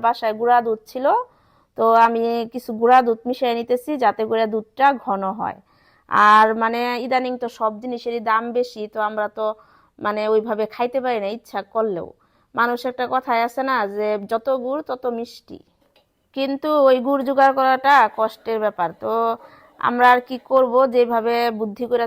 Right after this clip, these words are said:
চলা যায় ওইভাবে বুদ্ধি করে চলতেছি, কারণ বাঁচতে হলে তো খাইতে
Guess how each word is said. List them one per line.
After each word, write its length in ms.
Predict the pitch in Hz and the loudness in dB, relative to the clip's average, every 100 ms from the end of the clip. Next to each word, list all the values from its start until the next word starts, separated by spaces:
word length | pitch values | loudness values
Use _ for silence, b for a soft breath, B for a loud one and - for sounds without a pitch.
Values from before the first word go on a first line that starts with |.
| 233 | -2
চলা 180 | 240 240 | 0 2
যায় 180 | 220 226 | 2 0
ওইভাবে 260 | 220 220 226 214 | 0 -2 -2 -4
বুদ্ধি 260 | 214 208 220 | -8 -10 -8
করে 160 | 226 220 220 | -4 -4 -4
চলতেছি, 540 | 233 233 233 233 220 220 277 B B _ | -8 -6 -8 -8 -12 -12 -12 B B _
কারণ 280 | 220 220 220 220 | 4 4 4 2
বাঁচতে 260 | 220 226 - | 0 0 -6
হলে 160 | 247 226 | -4 -4
তো 120 | 220 220 | -6 -6
খাইতে 260 | 240 226 | -4 -4